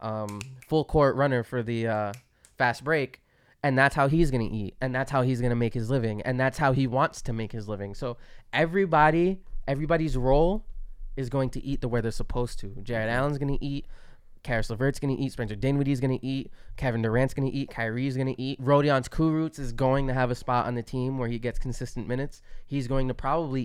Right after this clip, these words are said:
Speaker 1: eat off the bench, which, you know, as much as he does have some rawness to his game,
Speaker 2: Mm-hmm.
Speaker 1: going up against second tier, uh,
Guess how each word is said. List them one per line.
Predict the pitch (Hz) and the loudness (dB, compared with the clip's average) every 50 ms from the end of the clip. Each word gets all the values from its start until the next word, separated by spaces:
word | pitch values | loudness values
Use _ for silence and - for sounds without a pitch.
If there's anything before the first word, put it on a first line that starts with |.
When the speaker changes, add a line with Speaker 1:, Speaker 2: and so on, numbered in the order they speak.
| - | -2
Speaker 1:
eat | 131 127 127 - | 0 0 0 0
off | - 117 120 117 - | 0 -2 -2 -2 -2
the | - 110 | -4 -4
bench, | 104 123 135 135 127 123 - - - | 0 0 2 2 0 -2 -6 -10 -8
which, | 131 127 127 127 123 - - - - - - - - | -4 -2 -2 -2 -2 -2 -4 -6 -6 -10 -2 4 6
you | - 147 139 | 6 6 8
know, | 139 131 127 131 131 - - - - - | 6 4 4 2 0 -4 -6 -6 -8 -2
as | - 151 123 | -2 0 2
much | 143 151 175 - | 4 2 2 2
as | 180 165 147 | 0 -2 0
he | 165 165 151 | 2 0 4
does | 139 147 147 147 143 131 127 123 - - | 4 4 4 4 2 0 -4 -8 -8 -6
have | 120 139 139 135 131 | -4 0 0 0 0
some | - - 147 135 123 | -2 -2 -2 -2 0
rawness | 113 117 117 120 123 131 131 131 123 120 - | 2 2 4 4 4 4 2 2 0 -2 -2
to | - 135 | -4 -2
his | 123 117 110 113 | -2 -2 -2 -4
game, | 117 135 139 143 143 131 120 113 110 | -4 -2 0 0 0 0 0 0 0
Speaker 2:
Mm-hmm. | 107 101 95 95 - - - - - - 123 | -2 -2 -4 -8 -10 -12 -16 -18 -16 -8 0
Speaker 1:
going | 131 139 139 143 147 | 2 4 4 4 4
up | 147 139 - | 2 2 2
against | 143 123 139 131 127 - - | 2 2 2 2 2 -2 -6
second | - - - 131 - - 135 117 | -8 -2 -2 -2 -2 -2 -6 -6
tier, | - - 131 123 120 120 117 113 113 117 - - | -4 -4 -2 0 0 0 0 -2 -2 -6 -6 -4
uh, | - 123 120 117 113 107 107 104 | -2 0 2 2 0 0 -4 -4